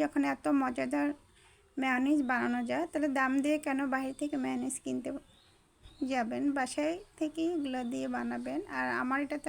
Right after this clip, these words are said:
আজকে আমি সরষা, লেবু ছাড়া অল্প কিছু উপকরণ দিয়ে বানাবো। তো আমার রেসিপিটা পুরো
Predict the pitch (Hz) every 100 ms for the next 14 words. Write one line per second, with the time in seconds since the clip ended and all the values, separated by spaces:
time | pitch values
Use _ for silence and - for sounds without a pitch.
0 | 285 - 311 285 311 349 - - - -
1 | _ - 320 330 - 349 320 302 277 330
2 | - 277 247 311 277 294 - 370 330 330
3 | - 285 294 294 277 262 269 311 262 240
4 | 240 233 285 381 - - - - _ -
5 | 330 277 277 294 311 320 294 294 320 -